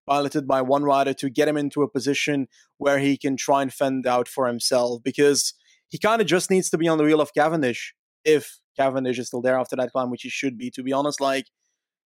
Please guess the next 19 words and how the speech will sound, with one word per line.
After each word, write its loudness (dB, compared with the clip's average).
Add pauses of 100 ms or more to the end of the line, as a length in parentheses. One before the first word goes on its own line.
Cavendish 2
is 0
n-, 0 (160)
is 0
not 4
a 2
great 0
climber, 0
but 0 (580)
he's -4
got, 2
like, 2 (180)
a -12
hundred -2
K 2
to -14
fix -4
it. -4 (220)
<laughs> -2